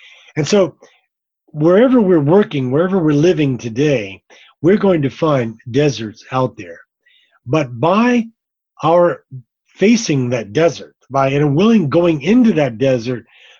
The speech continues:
to find places of prayer, we will find God's way for us to live analogously to those desert fathers. Now, the question that I'd like us to explore for just a moment is,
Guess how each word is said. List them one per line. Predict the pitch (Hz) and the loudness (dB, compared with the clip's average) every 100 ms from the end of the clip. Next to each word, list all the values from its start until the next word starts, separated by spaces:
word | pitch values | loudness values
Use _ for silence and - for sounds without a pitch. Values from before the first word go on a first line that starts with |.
| - | -10
to | 135 | -10
find | - 180 196 208 | -4 0 2 0
places | - 190 185 143 131 104 | -2 -4 -4 -4 -12 -12
of | 120 _ | -14 _
prayer, | - 185 139 101 98 _ _ _ _ _ | -4 -2 -2 -6 -18 _ _ _ _ _
we | 139 196 | 0 2
will | 190 | 2
find | 151 - 226 185 127 120 107 | -2 0 2 2 -2 -4 -4
God's | 131 151 147 - - | 0 0 -2 -10 -14
way | 139 160 180 | -2 0 0
for | - 135 | -4 -4
us | 180 160 131 - _ _ _ | -2 -2 -2 -10 _ _ _
to | - | -4
live | 160 190 226 156 143 - _ 139 | 0 2 2 2 -2 -8 _ -4
analogously | 139 170 202 165 120 113 - 120 123 127 - _ _ - | 0 0 2 0 -2 -8 -8 -4 -2 -2 -8 _ _ -10
to | - 170 | -2 0
those | 139 139 110 | 2 0 -2
desert | 123 113 113 104 | -4 -4 -8 -12
fathers. | - 139 123 87 78 - - _ _ _ - | -4 -2 -2 -6 -20 -20 -20 _ _ _ -2
Now, | 175 165 - _ _ _ | 0 0 -4 _ _ _
the | 143 160 | -4 -4
question | - 269 269 - 151 120 - - - _ - | 0 0 0 0 -2 -4 -10 -20 -20 _ -4
that | 147 139 135 _ - _ _ - | 0 0 -4 _ -20 _ _ -6
I'd | 143 | -2
like | 170 185 | 0 -2
us | 180 147 | -4 -4
to | 127 107 _ | -6 -6 _
explore | 131 - - 175 165 | -14 -12 -2 0 0
for | 135 | -2
just | 127 156 - | -6 -6 -2
a | |
moment | 139 175 156 135 | 0 2 0 0
is, | 131 - | -2 -4